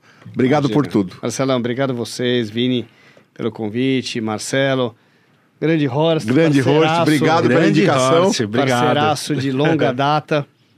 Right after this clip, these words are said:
Speaker 2: É, foi muito bom, muito bom. Quando o Horst falou, o Vini falou, "Não, vem, vem tranquilo, sem tempo." Porque costuma demorar aí duas horas, duas horas.
Speaker 1: <laughs> Você falou, Vai
Speaker 2: Falei,
Speaker 1: ser um
Speaker 2: "Ah,
Speaker 1: saco, né?"
Speaker 2: não, falei, "Ah, imagina, é papo,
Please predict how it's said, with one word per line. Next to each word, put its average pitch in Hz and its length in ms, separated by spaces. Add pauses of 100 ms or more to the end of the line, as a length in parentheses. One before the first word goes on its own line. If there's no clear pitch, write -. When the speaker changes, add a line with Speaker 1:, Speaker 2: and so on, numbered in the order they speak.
(260)
Speaker 2:
É, 113 1040
foi 156 200
muito 196 420
bom, 143 300
muito 156 300
bom. 131 300
Quando 135 380 (420)
o - 80
Horst 135 360
falou, 131 480
o - 20
Vini 147 300
falou, 139 320
"Não, 175 400 (500)
vem, 160 680 (260)
vem 143 280
tranquilo, 180 520
sem 202 320
tempo." 156 580 (480)
Porque 139 280
costuma 170 500
demorar 170 480
aí 180 180
duas 147 440
horas, 175 520
duas 165 280
horas. 175 380
Speaker 1:
<laughs> - 60
Você - 160
falou, 160 200
Vai 165 120
Speaker 2:
Falei, - 140
Speaker 1:
ser 196 60
um - 120
Speaker 2:
"Ah, - 40
Speaker 1:
saco, 160 320
né?" 254 100
Speaker 2:
não, 220 260
falei, 226 380
"Ah, 214 240
imagina, 180 460
é 165 40
papo, 160 560